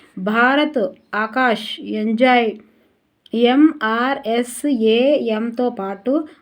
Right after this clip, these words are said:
అత్యధిక ఎస్ నాలుగు వందల ఎయిర్ డిఫెన్స్ వ్యవస్థ, పాకిస్తాన్ క్షిపణులు, డ్రోన్లు ఎక్కడికక్కడ కూల్చేశా-, కూల్చేశాయి.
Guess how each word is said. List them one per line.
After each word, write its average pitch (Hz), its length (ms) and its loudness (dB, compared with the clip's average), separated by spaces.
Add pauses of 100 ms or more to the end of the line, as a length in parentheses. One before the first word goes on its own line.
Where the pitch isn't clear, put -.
అత్యధిక 269 560 -2
ఎస్ 226 580 -2
నాలుగు 233 360 -4
వందల 247 580 -4 (280)
ఎయిర్ 233 640 2
డిఫెన్స్ 240 580 0
వ్యవస్థ, 226 640 -2 (160)
పాకిస్తాన్ 226 840 -2
క్షిపణులు, 233 560 -2
డ్రోన్లు 214 600 0
ఎక్కడికక్కడ 226 800 -4 (340)
కూల్చేశా-, 262 1200 0
కూల్చేశాయి. 262 560 2